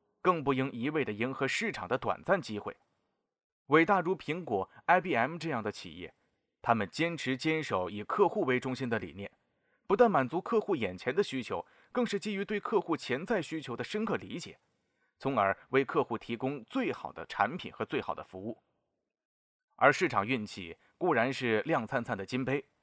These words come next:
但有时装的是毒酒，它会使饮者变得短视、慵懒、投机、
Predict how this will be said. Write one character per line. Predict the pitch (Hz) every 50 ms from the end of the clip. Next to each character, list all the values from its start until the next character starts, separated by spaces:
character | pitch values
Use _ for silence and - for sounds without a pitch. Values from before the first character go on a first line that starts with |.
| _ _ _ _ _ _ -
但 | - 226 220
有 | 175 151 143
时 | 147 - 202 220
装 | 160 202 202 196
的 | 185 170
是 | - 151
毒 | 117 - 95 104 165
酒， | - 110 87 85 - _ _ _ _ _ _ _ _ _ _ _ -
它 | - 143
会 | 139 - 147
使 | 131 - 107
饮 | 95 95 110 139
者 | 135 120 101 92
变 | 90 - 131
得 | 107 101 98
短 | - 95 85 - -
视、 | - - 165 156 98 - _ _ _ _ _
慵 | - 143 185 233 226
懒、 | 147 95 90 - - _ _ _ _ -
投 | - - 143 185 190
机、 | - 175 185 190 -